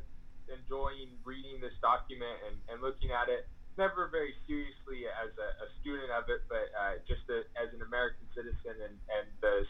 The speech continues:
significance of it. Um, but those powerful opening words of, "When in the course of human events it becomes necessary for one people to dissolve the political bands which have connected them with another," uh, those are the words not only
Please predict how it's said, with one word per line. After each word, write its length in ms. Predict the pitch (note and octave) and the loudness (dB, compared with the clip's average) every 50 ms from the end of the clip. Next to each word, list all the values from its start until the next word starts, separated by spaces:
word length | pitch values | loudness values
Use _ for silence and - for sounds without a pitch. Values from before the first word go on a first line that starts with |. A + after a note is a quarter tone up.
| - - | 0 -2
significance 560 | A2+ - - B2 - - B2 - - - - | -2 0 0 0 0 0 -4 -4 -4 -2 2
of 140 | A#2 A2+ A2 - | 2 2 4 4
it. 180 | A2+ G#2+ - - - - - - - - - - - | 2 2 2 2 2 2 2 2 0 -2 -2 -2 0
Um, 160 | G#2+ G#2 G#2 - C3+ | 2 2 2 2 2
but 80 | C#3 | 2
those 160 | C#3 C#3+ C3 - - | 4 2 2 2 4
powerful 400 | D3+ D#3 E3+ F3 F3 - D#3 C3+ | 6 8 8 6 6 2 -2 0
opening 560 | C3 C3+ C3+ C3+ C3+ C3 - - C3 B2+ A#2+ | 0 0 0 -2 -4 -6 -6 -8 -8 -6 -2
words 320 | A#2 A#2+ A#2+ A#2+ A#2+ A#2 - - | 0 0 2 0 0 -2 -6 -10
of, 160 | - G2 G2+ G2 - - - - | -10 -10 -10 -8 -10 -10 -8 -6
"When 160 | - C#3+ D#3 D#3 | -4 -4 -2 -2
in 80 | D3+ | -4
the 160 | C#3 C#3 - | -8 -8 -4
course 240 | - - C3 C3 - - - | 2 4 4 4 4 0 2
of 80 | - | 6
human 240 | - - - - B2 | 6 6 6 6 -2
events 400 | A#2+ A2+ - - A#2 A#2 A2+ - - - - - - | -8 -8 -6 -6 -6 -6 -8 -8 -6 -4 -4 -4 -4
it 80 | A2+ A#2 | -6 -8
becomes 320 | A2+ - - A#2+ A#2 A#2 - B2 | -4 0 0 0 0 -2 -2 -2
necessary 480 | B2 A#2+ - - - B2+ A#2+ A#2 - | -2 -2 0 2 2 2 2 2 0
for 160 | - A#2 A2 | -2 -2 2
one 240 | A2 B2+ B2+ B2+ B2+ - - - - - | 4 4 4 4 2 -2 -6 -6 -4 -4
people 320 | - B2+ B2 - B2 B2 - - | -4 -4 -4 -4 -4 -4 -4 -6
to 80 | A#2 A2+ | -6 -4
dissolve 400 | A2 - A#2+ A#2 A#2+ - - A#2+ | 2 4 6 6 6 6 2 -2
the 80 | G#2 | -4
political 480 | - - A#2+ A#2+ - - - B2 A2+ - | -2 0 0 0 0 -2 -4 -4 -4 -4
bands 320 | A#2 A2+ A2+ A2 A2 G#2+ - - - - - - - - | -6 -6 -6 -6 -6 -6 -6 -6 -6 -8 -8 -8 -6 -2
which 160 | - B2 - | 0 2 4
have 160 | - B2 A#2 - - | 4 2 2 0 -4
connected 400 | - A#2+ A#2+ A#2 A#2+ - A#2 A#2 | -8 -4 -4 -4 -2 -2 -4 -4
them 160 | A#2 A#2+ A#2+ A#2+ A#2 | -4 -4 -4 -2 -4
with 80 | A2+ - | -4 -4
another," 560 | G#2+ G#2 A2 A2+ A#2 - A#2+ A2 G#2+ G#2 - - - - - - - | -2 0 0 0 0 0 -2 -4 -4 -4 -6 -8 -8 -8 -8 -6 -4
uh, 240 | - F#2+ G2 F#2 - - - - - - - - - | -2 -2 0 0 0 -2 -2 -4 -6 -8 -6 0 2
those 160 | E3 F#3+ G3+ - A#3 | 4 4 2 2 0
are 160 | G#3 G3 - | -2 -2 -4
the 80 | - D#3+ | -6 -6
words 480 | D3 D3+ D#3 D#3 D#3+ D#3+ D#3 D3+ - - - - - - - - | -4 -2 0 0 0 -2 -4 -8 -10 -12 -10 -8 -6 -4 0 2
not 160 | E3 F#3 G3 | 2 2 2
only 320 | G3 F#3+ F#3+ F#3+ F#3 F3+ | 0 -6 -8 -8 -8 -8